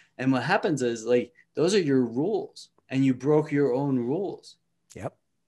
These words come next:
Speaker 1: And now you're in this relationship, and some people drag this on for a year or twenty years or beyond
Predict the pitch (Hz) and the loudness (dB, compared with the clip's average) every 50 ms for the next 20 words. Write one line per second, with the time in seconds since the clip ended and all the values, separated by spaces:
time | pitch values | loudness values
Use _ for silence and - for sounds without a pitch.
0 | _ - 120 127 135 147 170 175 170 160 151 147 143 139 127 - 135 127 123 135 | _ -8 -2 0 4 4 6 6 6 6 6 6 4 2 0 -2 -2 -2 0 0
1 | 180 214 208 156 131 135 113 117 131 123 - 160 151 147 170 156 151 143 127 135 | 0 0 -2 -4 -4 -4 -4 -4 -4 -4 -2 -2 -2 -2 0 2 2 2 2 4
2 | 139 139 139 135 135 131 - 165 185 170 - 135 120 117 113 110 113 120 131 131 | 4 4 4 4 2 0 0 -2 -2 -2 -2 -2 -2 -2 -2 -2 -2 0 2 2
3 | 131 135 127 - 127 123 120 - - 135 131 127 120 113 113 120 123 120 127 131 | 2 0 -2 -2 -2 -4 -4 -4 -4 -2 -2 -2 -2 -2 -2 -2 -2 -2 -2 -4
4 | 127 131 107 110 110 107 101 110 110 113 127 156 165 131 110 107 110 107 | -4 -4 -4 -4 -4 -4 -4 -4 -4 -4 -2 -2 -2 -2 -4 -6 -8 -10